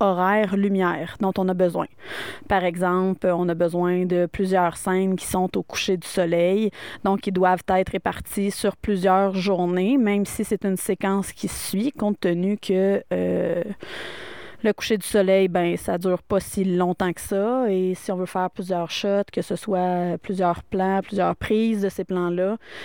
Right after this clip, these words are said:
et que ce soit, euh, toujours dans la même logique de temporalité dramatique, on n'a pas le choix de défaire ça, déconstruire ça sur plusieurs journées. Alors, ça devient un défi un peu, euh, pour moi de maintenir, euh, euh,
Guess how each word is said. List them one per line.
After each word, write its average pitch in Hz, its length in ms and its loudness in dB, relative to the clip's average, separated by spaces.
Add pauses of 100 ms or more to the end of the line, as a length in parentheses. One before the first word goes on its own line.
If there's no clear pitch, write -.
(120)
et 190 100 -2
que 185 140 -4
ce 180 160 -8
soit, 190 220 -4
euh, 180 500 -2
toujours 202 240 -4
dans 214 80 0
la 180 100 0
même 180 240 0
logique 185 480 0
de 180 80 2
temporalité 180 680 0
dramatique, 185 580 -2
on 190 60 0
n'a 175 100 0
pas 190 100 0
le 180 40 0
choix 196 240 0
de 180 260 0
défaire 175 560 -2
ça, 190 380 0
déconstruire 175 540 -2
ça 185 200 0
sur - 240 -2
plusieurs 185 380 0
journées. 175 400 0 (720)
Alors, 180 160 2
ça 190 140 0
devient 220 300 2
un 208 40 2
défi 190 380 0
un 202 120 2
peu, 240 340 2
euh, 180 240 4
pour 214 200 -2
moi 190 240 2
de 190 120 2
maintenir, 196 640 0
euh, 170 640 0 (840)
euh, - 320 0